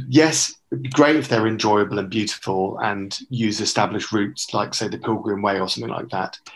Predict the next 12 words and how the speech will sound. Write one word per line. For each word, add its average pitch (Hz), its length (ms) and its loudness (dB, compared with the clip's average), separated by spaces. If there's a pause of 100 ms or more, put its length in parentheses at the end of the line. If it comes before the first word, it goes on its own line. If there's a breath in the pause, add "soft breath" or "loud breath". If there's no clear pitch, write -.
(360 loud breath)
But 135 140 2
for 131 60 0
this 143 180 4
project, 123 440 4
that's 131 180 -2
not 131 160 6
the 127 60 -6
priority. 104 760 0
You 123 80 -4
know, 117 80 6
we've 117 180 4
got, 135 300 4